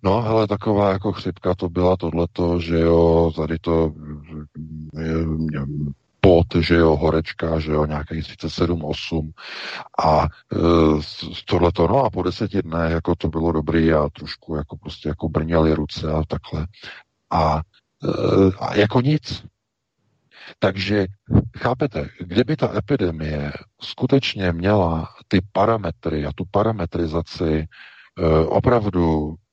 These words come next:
brutálního bojového viru, jako jsme viděli v prvních,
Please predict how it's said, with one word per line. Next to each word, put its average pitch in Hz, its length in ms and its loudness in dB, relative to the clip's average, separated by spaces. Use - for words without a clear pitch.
brutálního 104 920 -2
bojového 107 720 0
viru, 104 320 -2
jako 87 200 -2
jsme 92 240 -8
viděli 90 380 0
v 82 80 -10
prvních, 90 540 -6